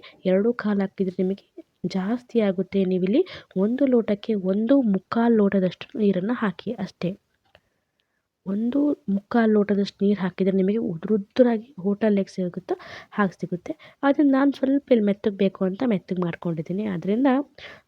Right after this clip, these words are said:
ನೀರನ್ನ ನೀವು ನೋಡ್ಕೊಂಡು ಹಾಕೊಳ್ಳಿ. ಒಂದು ಲೋಟಕ್ಕೆ ಒಂದು ಮುಕ್ಕಾಲು ಲೋಟ ಹಾಕಿದ್ರೆ ಸಾಕಾಗುತ್ತೆ ನಿಮಗೆ. ನಂತರ ಉಪ್ಪು ನೋಡ್ಕೊಳ್ಳಿ, ಉಪ್ಪು ಬೇಕಾದ್ರೆ ಉಪ್ಪು ಹಾಕ್ಕೊಳ್ಳಿ. ಮತ್ತೆ ಏನು ಐಟಮ್ನ ಹಾಕಬೇಕು ಅಂತಲೇ ಇಲ್ಲ, ನಾವು ಏನು ಐಟಮ್ ಫಸ್ಟಿಗೆ ಹಾಕಿದ್ವಿ ಅಷ್ಟೇ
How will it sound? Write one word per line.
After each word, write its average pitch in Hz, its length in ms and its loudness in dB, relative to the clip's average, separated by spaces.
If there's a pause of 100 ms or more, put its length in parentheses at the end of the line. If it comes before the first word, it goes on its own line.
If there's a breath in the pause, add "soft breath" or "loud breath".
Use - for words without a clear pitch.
(1200)
ನೀರನ್ನ 233 320 6
ನೀವು 220 160 4
ನೋಡ್ಕೊಂಡು 175 380 0
ಹಾಕೊಳ್ಳಿ. 160 280 -4
ಒಂದು 214 360 2
ಲೋಟಕ್ಕೆ 208 440 2
ಒಂದು 190 340 0
ಮುಕ್ಕಾಲು 190 400 0
ಲೋಟ 180 220 -2
ಹಾಕಿದ್ರೆ 196 380 -2
ಸಾಕಾಗುತ್ತೆ 170 580 -8
ನಿಮಗೆ. 160 340 -10 (560 loud breath)
ನಂತರ 196 280 2
ಉಪ್ಪು 190 260 -2
ನೋಡ್ಕೊಳ್ಳಿ, 208 360 0
ಉಪ್ಪು - 280 -6
ಬೇಕಾದ್ರೆ 180 420 -2
ಉಪ್ಪು - 200 -12
ಹಾಕ್ಕೊಳ್ಳಿ. 220 360 0 (720 loud breath)
ಮತ್ತೆ 294 260 2 (160)
ಏನು 220 220 0 (160)
ಐಟಮ್ನ 202 320 -2
ಹಾಕಬೇಕು 185 540 -4
ಅಂತಲೇ 202 360 0
ಇಲ್ಲ, 180 240 2
ನಾವು 170 280 -4 (100)
ಏನು 247 280 2
ಐಟಮ್ 196 320 -4
ಫಸ್ಟಿಗೆ - 400 -10
ಹಾಕಿದ್ವಿ 220 500 0 (440 loud breath)
ಅಷ್ಟೇ - 340 -2